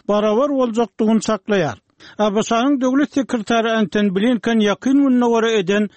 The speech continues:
çarasyn sapar wagtyny Gazada atyşygyň besedilme ugrundaky tagallalary tizleşdirmäge çalyşdy. Ýöne sebiti A B S we Ýewropa Birleşigi tarapyndan terror guramasy diýilip kesgitlenen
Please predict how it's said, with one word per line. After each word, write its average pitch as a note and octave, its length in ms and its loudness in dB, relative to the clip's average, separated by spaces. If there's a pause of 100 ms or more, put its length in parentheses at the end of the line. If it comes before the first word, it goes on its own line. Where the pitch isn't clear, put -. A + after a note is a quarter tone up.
çarasyn G#3+ 580 0
sapar B3+ 400 -2
wagtyny G#3 680 0 (200)
Gazada B3+ 480 0 (120)
atyşygyň G3+ 600 -2
besedilme B3 540 0
ugrundaky A3 580 0
tagallalary G3 760 0 (280)
tizleşdirmäge G3+ 920 0
çalyşdy. F3+ 460 -4 (260)
Ýöne G3+ 400 0 (180)
sebiti A3+ 480 -2 (120)
A G#3 200 0
B G3+ 100 0
S - 80 -6
we A#3+ 380 0 (140)
Ýewropa G#3 580 0
Birleşigi B3+ 520 0
tarapyndan A3 680 0 (120)
terror A3+ 440 0 (100)
guramasy C4 500 0
diýilip A#3+ 300 0
kesgitlenen G#3+ 840 0